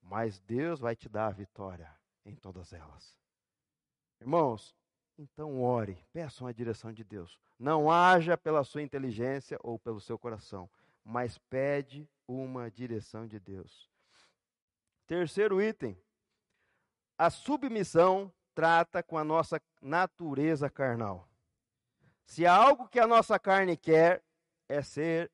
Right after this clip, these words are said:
independente. Se há algo que o homem, a natureza da carne, quer ser, é não depender de ninguém. Verdade ou mentira?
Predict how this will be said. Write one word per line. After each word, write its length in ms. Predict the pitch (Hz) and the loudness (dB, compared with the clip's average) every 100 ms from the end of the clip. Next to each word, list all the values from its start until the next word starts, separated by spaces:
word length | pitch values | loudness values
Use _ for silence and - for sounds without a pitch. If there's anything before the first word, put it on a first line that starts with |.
| _ | _
independente. 920 | 143 139 139 - 120 92 87 82 - _ _ 117 _ _ _ _ _ | -16 -8 -8 -6 -12 -12 -18 -20 -20 _ _ -20 _ _ _ _ _
Se 160 | - | 2
há 60 | 156 | 6
algo 240 | 233 233 | 6 4
que 140 | - 214 | -4 -4
o 100 | 190 | 4
homem, 640 | 185 196 196 208 226 208 _ | 8 10 10 6 -2 -6 _
a 100 | 131 | -6
natureza 600 | 151 160 165 170 214 202 | -4 -4 -2 0 0 0
da 140 | 202 202 | 0 -2
carne, 480 | 196 175 175 165 | 2 2 4 0
quer 220 | - 139 139 | -4 -4 -4
ser, 480 | - 156 175 202 - - | -2 0 2 0 -6 -4
é 120 | 143 | -2
não 360 | 143 170 220 208 | 0 0 0 -2
depender 800 | 196 - 143 131 135 160 156 147 | -4 -4 -6 0 2 4 2 -4
de 160 | 139 | -6
ninguém. 480 | 143 127 113 101 92 _ _ _ _ _ _ _ | -6 -6 -6 -8 -12 _ _ _ _ _ _ _
Verdade 460 | 113 110 151 180 | -4 2 2 2
ou 60 | 180 | -4
mentira? 520 | 175 - 151 117 131 | -8 -6 -6 -6 -8